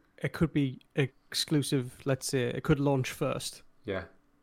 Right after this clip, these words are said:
Speaker 1: But I don't think it'll be exclusive to, 'cause it ju-, it goes away. It, it ju-, it, that's a serious U-turn
Speaker 2: It's
Speaker 1: on
Speaker 2: a,
Speaker 1: Microsoft's,
Speaker 2: a fucking
Speaker 1: um,
Speaker 2: massive
Speaker 1: Xbox
Speaker 2: U-turn.
Speaker 1: family.
Speaker 2: Yeah, yeah, m-,
Speaker 1: And
Speaker 2: huge.
Speaker 1: And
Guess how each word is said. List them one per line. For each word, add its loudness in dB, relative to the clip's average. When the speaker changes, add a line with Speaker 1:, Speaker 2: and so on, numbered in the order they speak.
Speaker 1:
But 2
I 2
don't 2
think 0
it'll -4
be -2
exclusive -2
to, -4
'cause -4
it -2
ju-, 0
it -4
goes 2
away. 0
It, -10
it -10
ju-, -2
it, -4
that's 0
a 0
serious 2
U-turn 0
Speaker 2:
It's 2
Speaker 1:
on 6
Speaker 2:
a, 6
Speaker 1:
Microsoft's, -4
Speaker 2:
a -6
fucking 2
Speaker 1:
um, -2
Speaker 2:
massive 2
Speaker 1:
Xbox 0
Speaker 2:
U-turn. -2
Speaker 1:
family. 2
Speaker 2:
Yeah, -4
yeah, -4
m-, -10
Speaker 1:
And 4
Speaker 2:
huge. -4
Speaker 1:
And -2